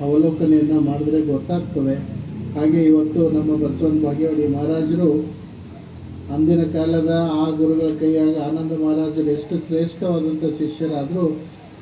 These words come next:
ಇವತ್ತಿನ ಕಾಲದ ಎರಡನೇ ಆನಂದ ಮಹಾರಾಜರು ಅಂದ್ರೆ ನಿಮ್ಮ ಬಸವನ ಬಾಗೇವಾಡಿಯ ಮಹಾರಾಜ. ಅಷ್ಟು ಮುಗ್ಧ ಜೀವಿ, ಏನು ಗೊತ್ತಿಲ್ಲ, ಏಚು ಪೇಚು, ಮತ್ತೊಂದು ಮತ್ತೊಬ್ಬರಿಗೆ ಕೆಟ್ಟ ಬಯಸ್ತಕ್ಕಂಥ ಭಾವನೆ ಇಲ್ಲ, ಇನ್ನೊಬ್ಬರಿಗೆ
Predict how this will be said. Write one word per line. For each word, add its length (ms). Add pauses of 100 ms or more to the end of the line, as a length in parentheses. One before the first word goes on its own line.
(100)
ಇವತ್ತಿನ 400 (160)
ಕಾಲದ 380
ಎರಡನೇ 520
ಆನಂದ 300
ಮಹಾರಾಜರು 520
ಅಂದ್ರೆ 200
ನಿಮ್ಮ 300
ಬಸವನ 400
ಬಾಗೇವಾಡಿಯ 840
ಮಹಾರಾಜ. 300 (1900)
ಅಷ್ಟು 480
ಮುಗ್ಧ 460
ಜೀವಿ, 400
ಏನು 180
ಗೊತ್ತಿಲ್ಲ, 400
ಏಚು 440
ಪೇಚು, 480 (580)
ಮತ್ತೊಂದು 540
ಮತ್ತೊಬ್ಬರಿಗೆ 540
ಕೆಟ್ಟ 340
ಬಯಸ್ತಕ್ಕಂಥ 680
ಭಾವನೆ 500
ಇಲ್ಲ, 340
ಇನ್ನೊಬ್ಬರಿಗೆ 920